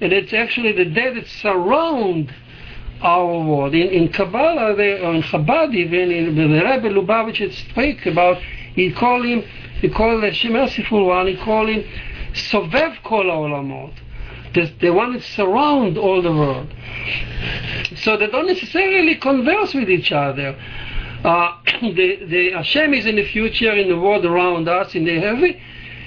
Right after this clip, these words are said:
The Yud Hey Vav Kei is a, is a very high,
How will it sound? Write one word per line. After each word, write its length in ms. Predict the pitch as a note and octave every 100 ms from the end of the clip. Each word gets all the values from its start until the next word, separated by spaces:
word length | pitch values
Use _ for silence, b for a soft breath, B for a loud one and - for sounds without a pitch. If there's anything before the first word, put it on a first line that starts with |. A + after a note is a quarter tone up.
| B -
The 120 | E3+
Yud 160 | C4 G#3
Hey 140 | A3+
Vav 320 | G#3 G3+ G3
Kei 440 | - A3 G#3+ G3+ F3+
is 480 | - E3+ D#3 D#3
a, 100 | E3
is 240 | E3 E3+ D#3
a 80 | D#3
very 480 | F3 C#4+ C4 G3+
high, 480 | F3 E3 D3 D#3+ B3